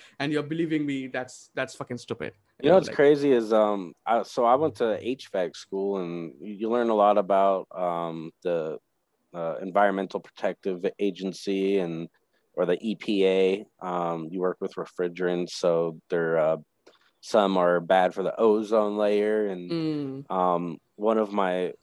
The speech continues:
Speaker 2: one of my teachers for learning about how to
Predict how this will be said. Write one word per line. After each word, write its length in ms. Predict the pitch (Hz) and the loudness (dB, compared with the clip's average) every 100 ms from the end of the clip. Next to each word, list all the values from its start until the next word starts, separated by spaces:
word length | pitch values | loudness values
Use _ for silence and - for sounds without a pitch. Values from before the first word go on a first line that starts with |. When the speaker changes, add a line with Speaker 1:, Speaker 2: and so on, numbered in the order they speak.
| _ _ _ _ _ _ | _ _ _ _ _ _
Speaker 2:
one 140 | 107 | -6
of 60 | 101 | -4
my 120 | 90 85 | -4 -4
teachers 680 | - 156 127 110 107 104 - - - | -4 -4 0 2 2 0 -4 -14 -4
for 300 | 98 92 92 | 0 0 2
learning 300 | 98 95 95 | 0 0 -2
about 280 | 90 87 90 | 0 0 2
how 120 | 101 | 2
to 380 | 92 87 85 | 2 0 -2